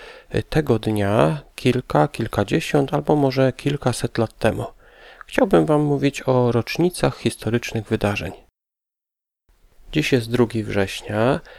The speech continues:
a drugiego września tysiąc osiemset dziewięćdziesiątego ósmego roku doszło do zwycięstwa wojsk brytyjskich pod dowództwem, y, Kitchenera, lorda Kitchenera, w bitwie pod Omdurmanem.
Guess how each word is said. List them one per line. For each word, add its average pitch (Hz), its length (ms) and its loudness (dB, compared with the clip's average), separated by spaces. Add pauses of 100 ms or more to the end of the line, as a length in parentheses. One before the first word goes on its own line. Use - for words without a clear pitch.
(160)
a 117 100 0
drugiego 139 440 2
września 120 460 0
tysiąc 113 440 0
osiemset 151 520 0
dziewięćdziesiątego 117 680 0
ósmego 113 500 0
roku 110 500 2 (460)
doszło 135 380 2
do 123 260 2
zwycięstwa 120 880 2
wojsk 139 400 2
brytyjskich 113 720 -2
pod 113 220 0
dowództwem, 117 600 0 (440)
y, 113 260 -8 (140)
Kitchenera, 113 920 0
lorda 107 400 0
Kitchenera, 110 760 -2 (360)
w 113 100 -14
bitwie 147 360 0
pod 127 320 2 (180)
Omdurmanem. 123 960 2